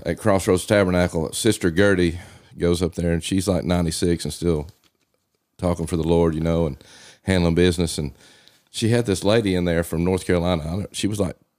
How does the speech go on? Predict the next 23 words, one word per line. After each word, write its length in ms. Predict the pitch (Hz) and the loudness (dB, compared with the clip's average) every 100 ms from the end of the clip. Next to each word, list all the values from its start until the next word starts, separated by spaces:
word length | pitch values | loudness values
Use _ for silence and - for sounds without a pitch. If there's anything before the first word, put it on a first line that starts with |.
| _ _ _ _ _ _ - | _ _ _ _ _ _ -12
she 120 | 95 | -8
was 140 | 90 | -6
a 20 | |
colored 240 | - 98 87 | -2 0 2
lady. 220 | 85 80 | 0 -4
She 100 | - | -8
was, 100 | 101 | -6
like, 140 | - | -6
four-foot-two. 920 | 78 - 87 - 90 - 101 90 87 92 _ _ _ _ _ _ _ _ | -6 -6 -4 -2 -2 0 0 2 0 -4 _ _ _ _ _ _ _ _
And, 260 | 87 80 - _ | -4 -4 -6 _
man, 200 | 101 98 | -4 -4
she 180 | - 113 | -2 -2
called 260 | 107 104 | 2 2
me 160 | 101 95 | 4 2
out. 320 | 98 98 - - _ _ | 2 0 -6 -20 _ _
She 140 | - 92 | -8 -6
said, 360 | 98 92 87 80 _ _ _ _ _ _ _ _ _ - | -2 -2 -2 -12 _ _ _ _ _ _ _ _ _ -4
"Do 80 | |
you 300 | 107 131 170 | 0 2 0
want, 200 | 170 175 - | 0 -2 -4
you 260 | 117 185 | 0 2
want 240 | 208 151 - | 4 4 4
more?" 460 | 147 202 113 82 | 2 2 0 -2